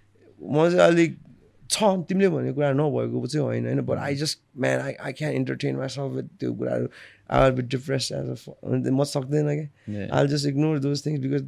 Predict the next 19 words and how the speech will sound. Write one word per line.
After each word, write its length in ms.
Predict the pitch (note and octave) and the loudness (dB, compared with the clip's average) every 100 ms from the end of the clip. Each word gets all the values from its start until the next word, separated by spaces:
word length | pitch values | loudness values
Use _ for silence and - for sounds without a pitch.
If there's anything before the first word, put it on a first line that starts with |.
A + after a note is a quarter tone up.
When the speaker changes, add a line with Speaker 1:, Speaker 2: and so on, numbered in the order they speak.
| - - B2+ | -8 -12 -8
Speaker 1:
it's 400 | C#3+ E3 D#3+ D#3 | -6 -4 -4 -4
beyond 340 | B2+ C#3+ D3 C#3+ | 0 2 4 2
my 100 | C3+ | 0
control 460 | - B2+ C#3 C3 | 0 -2 0 -2
too, 260 | A#2+ C#3+ B2+ C3 C3 | -4 -6 -8 -10 -6
you 140 | B2 | -2
know? 180 | C#3 F3+ - - - _ | -2 -4 -10 -20 -20 _
अनि 440 | A2 A#2 A#2+ B2 - - | -4 -2 -2 -4 -10 -14
world 380 | G#2+ G#2+ C3+ C#3+ | -6 0 2 2
is 120 | C3 | 2
always 240 | B2+ C3+ C3+ | 2 2 0
gonna 200 | B2+ B2 | -2 -2
be 100 | B2 | -2
a 60 | |
fucked 340 | B2+ C#3+ B2 C3+ | -4 -6 -6 -6
up 140 | B2 | -6
place, 200 | C3 B2 | -8 -6
man। 140 | B2+ B2+ | -6 -4
हामी, 440 | A#2 A2+ C3 C#3 | -4 -2 -2 -4